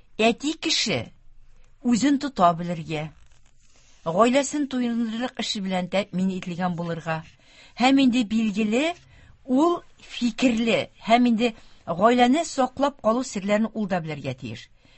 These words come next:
Менә әйтә бит Ризаетдин Фәхретдин, әгәр дә, ди, ир кеше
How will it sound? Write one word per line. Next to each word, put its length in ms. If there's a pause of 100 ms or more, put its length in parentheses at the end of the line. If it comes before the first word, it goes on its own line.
(340)
Менә 200
әйтә 240
бит 160
Ризаетдин 400
Фәхретдин, 540 (420)
әгәр 480
дә, 160
ди, 280 (320)
ир 360
кеше 460